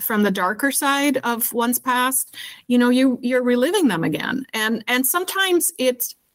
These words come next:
it's curious because you may not know that that's what you're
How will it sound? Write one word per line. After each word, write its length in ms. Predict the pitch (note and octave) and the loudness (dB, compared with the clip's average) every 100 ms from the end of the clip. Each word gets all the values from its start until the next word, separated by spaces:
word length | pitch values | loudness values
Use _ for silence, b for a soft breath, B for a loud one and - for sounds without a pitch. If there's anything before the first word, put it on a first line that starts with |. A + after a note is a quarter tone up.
| - | -2
it's 200 | A#3+ A#3+ | 0 0
curious 520 | - - F#4 D4+ A#3+ - | -2 0 2 2 0 -2
because 460 | A#3+ - A3 - | -4 -2 -2 0
you 100 | A#3 | 2
may 300 | A3+ A#3 C4 C#4 | 4 4 4 4
not 280 | C4 A#3 | 2 0
know 320 | G#3+ A3+ C4 C4 | 0 0 2 2
that 160 | A#3+ | 0
that's 260 | A3+ A#3 - | -2 -4 -2
what 120 | A3 | -2
you're 120 | G#3+ | 0